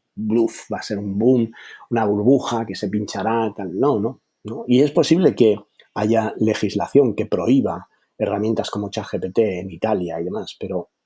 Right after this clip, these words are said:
será temporal. Italia ha vuelto a liberar el uso de, de chat G P T y, por lo tanto, pues, eh, esto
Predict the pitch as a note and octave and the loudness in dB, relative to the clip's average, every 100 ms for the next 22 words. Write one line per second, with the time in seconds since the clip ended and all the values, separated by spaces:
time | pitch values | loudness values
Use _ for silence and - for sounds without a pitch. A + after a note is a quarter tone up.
0 | _ _ - - G#2 A2+ C3 A#2+ G2+ C3+ | _ _ -14 -8 -4 -2 0 0 2 0
1 | B2 F#2+ F#2+ A2+ A2 G2+ G2+ G#2 G2 F2+ | 0 -4 -2 0 0 0 -2 -2 -4 -10
2 | - - _ _ _ _ _ _ _ - | -10 -16 _ _ _ _ _ _ _ -6
3 | G#2 F2+ A2+ A2 - - - G2 G2+ A2+ | -6 -2 -2 -2 -6 -12 -8 -6 -4 -4
4 | F#2+ F2+ F2+ F2 F#2 E2 G#2+ G2 F#2+ - | -4 -4 -6 -8 -10 -8 -8 -6 -8 -2
5 | C#3 C#3+ _ _ _ _ _ _ _ A#2+ | -2 -2 _ _ _ _ _ _ _ 2
6 | A#2 B2 A2 G#2+ B2 A2+ B2+ A#2 - G2+ | 4 4 4 4 2 2 2 0 -4 -6
7 | F2+ F2 - F#2+ E2 | -8 -8 -6 -6 -8